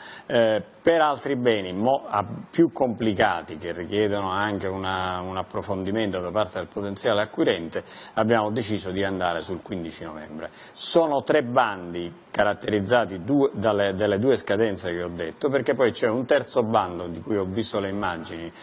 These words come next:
eh, quello di Terni, in cui, essendo beni che possono anche essere alienati insieme, abbiamo deciso di fare la possi-, di dare la possibilità dell'offerta multipla, insomma tutta una serie di tecnicalità che ci ha consigliato di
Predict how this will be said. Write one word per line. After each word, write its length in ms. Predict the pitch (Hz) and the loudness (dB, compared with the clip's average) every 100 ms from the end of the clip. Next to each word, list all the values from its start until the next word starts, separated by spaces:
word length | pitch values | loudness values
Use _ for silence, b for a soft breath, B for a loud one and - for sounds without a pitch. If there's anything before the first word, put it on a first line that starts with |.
| B B | B B
eh, 340 | - 98 92 87 | -2 0 2 2
quello 280 | - 117 104 | 2 4 4
di 120 | 104 | 2
Terni, 580 | 95 101 82 95 131 151 B B | 2 2 0 -2 0 -2 B B
in 200 | - 160 | 2 2
cui, 280 | 165 147 123 | 4 4 6
essendo 460 | 120 - 160 131 117 | 4 4 4 4 0
beni 440 | 107 131 123 107 | 2 4 4 2
che 100 | 95 | 0
possono 380 | 95 110 - 107 | 0 -2 -2 0
anche 280 | 117 113 98 | 0 2 2
essere 540 | 110 - 101 92 92 | 2 0 0 0 0
alienati 600 | - 107 101 101 110 104 117 | 0 -2 0 0 0 0 0
insieme, 600 | 156 - 104 90 98 104 | 0 0 0 0 0 -2
abbiamo 380 | 101 107 98 98 | 0 0 -2 -4
deciso 340 | 101 107 92 | -4 -4 -6
di 120 | 90 | -6
fare 340 | 90 98 90 - | -2 -2 -2 -6
la 100 | 104 | -6
possi-, 340 | 95 92 110 | -6 -6 -6
di 120 | 95 98 | -4 2
dare 240 | 117 101 | 2 2
la 100 | 92 | -2
possibilità 460 | 82 - 92 95 107 | -6 -8 -4 -2 0
dell'offerta 680 | 92 95 - 123 110 156 | 0 -4 -2 -2 0 0
multipla, 600 | 135 104 90 - 90 - - B B | 0 -2 -4 -6 0 0 -2 B B
insomma 280 | 104 117 101 | -2 0 2
tutta 240 | 135 117 | 0 -2
una 140 | 113 101 | -2 0
serie 220 | 127 110 | 2 2
di 100 | 98 | 0
tecnicalità 720 | 95 101 123 131 135 123 98 | -2 -2 -2 0 2 2 0
che 160 | 87 87 | -2 -6
ci 100 | - | -8
ha 60 | |
consigliato 560 | 98 107 95 104 98 87 | -4 -4 -2 0 0 -2
di 240 | 87 101 | -2 -2